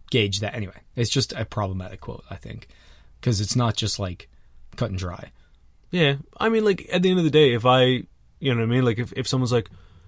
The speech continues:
Speaker 2: "Dane, you know, that joke upset me," and I,
Speaker 1: Mm-hmm.
Speaker 2: and it wasn't a joke, or if it was me just being literally, like, you know, a knock-knock joke.
Speaker 1: Yeah.
Speaker 2: Um, I could be like, "Oh, sorry."
Speaker 1: Yeah.
Speaker 2: Like, uh, whether, no matter how, like, insincere that sorry might be, I don't get to be like,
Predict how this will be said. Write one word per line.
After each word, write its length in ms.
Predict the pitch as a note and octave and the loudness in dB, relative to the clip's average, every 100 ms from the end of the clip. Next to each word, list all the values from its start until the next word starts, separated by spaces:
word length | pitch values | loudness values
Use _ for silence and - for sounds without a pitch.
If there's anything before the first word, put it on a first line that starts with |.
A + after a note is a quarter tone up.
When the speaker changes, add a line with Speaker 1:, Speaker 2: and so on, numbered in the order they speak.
| - _ | -20 _
Speaker 2:
"Dane, 500 | B2 E3 F3 D#3+ A#2 - - B2 | 2 4 4 2 0 -10 -18 -6
you 100 | A#2+ | 0
know, 120 | C3+ B2 | 2 2
that 240 | C3+ C#3+ | 2 2
joke 260 | C3 C#3 - | 4 2 2
upset 300 | A2 C3+ B2 | -2 -2 0
me," 120 | A#2 | 0
and 80 | A2+ | 2
I, 100 | A#2 | 2
Speaker 1:
Mm-hmm. 320 | C3+ G2 F2+ | 2 0 -6
Speaker 2:
and 140 | - B2 | -4 -2
it 40 | B2+ | 2
wasn't 260 | C3 B2 | 2 2
a 40 | A2+ | 0
joke, 300 | A#2 B2 - | 0 0 0
or 80 | A#2+ | -2
if 60 | |
it 60 | A2+ | -2
was 180 | A#2 A2 | -4 -2
me 160 | A#2+ A#2+ | 0 0
just 240 | A2+ G#2 | -2 -4
being 220 | A#2+ A2+ | -4 -2
literally, 360 | A2+ A2+ A2+ A2+ | -2 -2 -2 -2
like, 320 | G#2+ G#2+ - - - - _ - | -2 -4 -8 -20 -20 -20 _ -8
you 100 | B2 | -2
know, 160 | A#2 G#2 | 0 0
a 60 | |
knock-knock 480 | G#2+ G#2 A2 B2+ A#2 | 0 0 0 0 -2
joke. 300 | - A#2 B2+ | 0 -2 0
Speaker 1:
Yeah. 240 | C#3+ G#2 F2 - _ _ - | 0 0 -4 -16 _ _ -2
Speaker 2:
Um, 360 | A#2+ A#2 A#2 | 2 2 2
I 80 | C#3 | 2
could 80 | C3 | 4
be 80 | C3 | 4
like, 140 | B2 | 4
"Oh, 220 | C#3+ A2 G2+ | 2 2 2
sorry." 380 | A#2 G#2 F#2+ - - | 0 2 -2 -6 -12
Speaker 1:
Yeah. 140 | C#4+ E3+ | 0 2
Speaker 2:
Like, 180 | C3 | 2
uh, 120 | F3 E3+ F#3 | -2 -4 2
whether, 460 | F3+ F#3+ G3 D#3+ - - - | 6 6 8 6 4 -6 -2
no 200 | D#3 D#3+ | 2 4
matter 160 | D#3+ D3 | 4 4
how, 180 | C#3+ D3 | 2 2
like, 320 | C#3 C3 - | 0 -2 -2
insincere 560 | - C3+ B2+ B2 - C3 | -4 -2 -2 -4 0 0
that 220 | A#2+ A2+ | 0 -4
sorry 240 | - A#2+ A2+ | -2 -2 0
might 260 | A#2 B2+ | 0 -2
be, 240 | A#2 C3 D3+ | 0 -2 0
I 80 | C#3 | 2
don't 120 | D3+ | 2
get 100 | D3 | 2
to 60 | B2+ | 0
be 100 | C3 | 0
like, 240 | A#2+ A2 | 0 -2